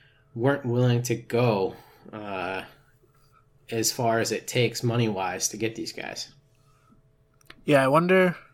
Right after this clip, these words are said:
Speaker 2: the Kim one I think is interesting. I think that one makes the most sense for the reasons you said. I don't know that there's many teams in baseball that it wouldn't make sense for, given his age and the upside and all that. Um, I thought that the biggest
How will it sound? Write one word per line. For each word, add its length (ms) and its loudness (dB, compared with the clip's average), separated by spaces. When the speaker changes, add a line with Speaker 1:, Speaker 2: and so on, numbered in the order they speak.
Speaker 2:
the 100 6
Kim 240 2
one 160 6
I 80 6
think 240 -2
is 140 -2
interesting. 760 -4
I 80 8
think 140 8
that 120 8
one 160 4
makes 240 -2
the 60 -4
most 160 -2
sense 240 -4
for 240 -8
the 80 -8
reasons 300 -10
you 60 -12
said. 240 -4
I 100 -4
don't 220 -12
know 200 -2
that 160 -6
there's 200 -6
many 200 -8
teams 400 -10
in 80 -18
baseball 460 -8
that 100 -10
it 80 -12
wouldn't 200 -12
make 200 -10
sense 200 -8
for, 440 -10
given 240 -12
his 180 -10
age 280 -10
and 100 -12
the 80 -14
upside 320 -8
and 100 -16
all 100 -14
that. 320 -12
Um, 320 -6
I 80 8
thought 240 8
that 140 -2
the 60 -2
biggest 720 -2